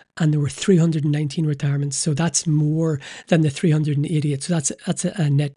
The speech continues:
deficit. So it is a problem. We know that there's currently,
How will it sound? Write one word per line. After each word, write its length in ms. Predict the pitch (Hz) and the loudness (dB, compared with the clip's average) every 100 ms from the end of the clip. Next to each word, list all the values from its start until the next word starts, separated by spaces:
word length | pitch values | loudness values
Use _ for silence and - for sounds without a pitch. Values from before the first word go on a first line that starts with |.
| - | -4
deficit. 460 | 165 - - 196 - - | -4 -4 -8 -8 -16 -14
So 300 | - 220 190 190 - - _ - | 2 4 4 2 -12 -20 _ 4
it 120 | 185 | 8
is 160 | 247 277 | 8 6
a 60 | |
problem. 500 | - 190 165 165 175 - _ | 2 2 2 0 -2 -6 _
We 120 | 165 | 2
know 160 | 180 254 | 4 4
that 260 | 240 - | 2 -2
there's 200 | - 147 | -2 -2
currently, 540 | - 165 175 190 147 | 0 0 0 0 -2